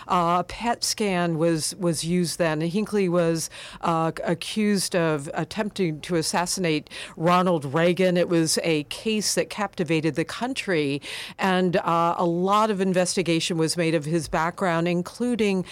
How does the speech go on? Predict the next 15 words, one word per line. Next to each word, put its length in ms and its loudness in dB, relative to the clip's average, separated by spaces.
the 100 2
fact 380 0
that 180 2
his, 520 0
his 220 -2
brain 480 2
may 200 4
not 240 2
be 120 -2
the 100 -4
same 340 -2
as 140 -2
a 80 -2
normal 400 0
brain. 300 -6